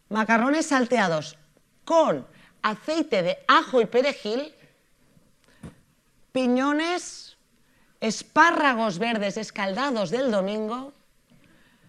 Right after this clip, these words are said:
judías verdes sin hilo, sofrito de cebolla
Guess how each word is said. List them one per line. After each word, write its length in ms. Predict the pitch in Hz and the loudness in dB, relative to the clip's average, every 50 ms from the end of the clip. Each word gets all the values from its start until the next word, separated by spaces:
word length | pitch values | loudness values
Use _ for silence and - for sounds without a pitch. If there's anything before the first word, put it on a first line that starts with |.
| _ - - _ _ _ _ _ _ _ _ _ _ _ _ _ _ _ - - | _ -20 -20 _ _ _ _ _ _ _ _ _ _ _ _ _ _ _ -6 -2
judías 420 | 247 247 247 320 339 349 311 233 | 0 2 2 2 2 2 2 2
verdes 320 | 226 233 202 185 185 180 | 2 0 2 0 0 -2
sin 400 | - - - 320 330 320 285 - - | -4 -4 0 0 2 2 0 -2 -2
hilo, 440 | 247 240 226 226 240 269 330 370 - _ _ - - _ _ _ _ _ _ _ _ _ _ - - - - - - - - - - - - - - - - - - - - - - - - - - - - - - - - - - | -2 0 0 0 -2 -4 -6 -8 -12 _ _ -20 -20 _ _ _ _ _ _ _ _ _ _ -20 -20 -20 -20 -20 -20 -20 -20 -20 -18 -18 -18 -18 -20 -20 -20 -20 -20 -20 -20 -20 -20 -20 -20 -20 -20 -20 -20 -20 -20 -20 -20 -20 -20
sofrito 720 | - - - - 262 254 233 - 285 320 311 311 330 339 330 | -18 -14 -6 -2 -2 -2 -2 0 0 2 2 2 2 0 2
de 160 | 277 277 262 | 2 2 2
cebolla 460 | 269 - 226 220 233 247 262 254 - | 0 -2 -2 -2 0 0 0 0 -2